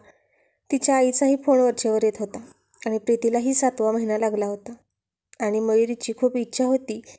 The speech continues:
की गावच्या गणपतीच्या दर्शनासाठी जोडीनं जायचं. आणि आज सकाळी सकाळी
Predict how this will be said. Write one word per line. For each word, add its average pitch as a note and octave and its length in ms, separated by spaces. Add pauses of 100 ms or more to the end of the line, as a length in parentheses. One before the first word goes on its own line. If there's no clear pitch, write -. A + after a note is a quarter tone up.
(120)
की B3 120
गावच्या A#3 380
गणपतीच्या A#3 520
दर्शनासाठी A3 680
जोडीनं G#3+ 420
जायचं. A3+ 360 (760)
आणि B3 160
आज A#3+ 220
सकाळी B3 380
सकाळी B3 480